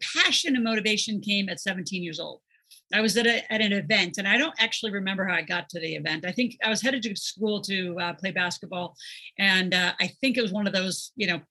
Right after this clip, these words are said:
preseason events. Anyway, Dennis Waitley was there and, uh, gave away the book,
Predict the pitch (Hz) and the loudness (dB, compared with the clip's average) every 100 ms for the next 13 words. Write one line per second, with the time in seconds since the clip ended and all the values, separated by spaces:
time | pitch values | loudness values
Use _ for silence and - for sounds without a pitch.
0 | - 233 220 - 220 175 202 196 175 - | -4 2 2 4 2 2 2 0 -2 -6
1 | - 175 185 185 - 220 277 285 233 240 | -4 0 0 -2 -6 -4 2 4 4 4
2 | 247 294 - 214 180 185 170 170 156 - | 2 2 2 0 -2 -8 -6 -2 -2 -2
3 | _ _ _ 214 202 196 196 196 196 - | _ _ _ 4 6 6 6 4 4 0
4 | - - _ 156 220 220 226 220 226 226 | -14 -18 _ 2 4 6 4 4 4 0
5 | 220 | -4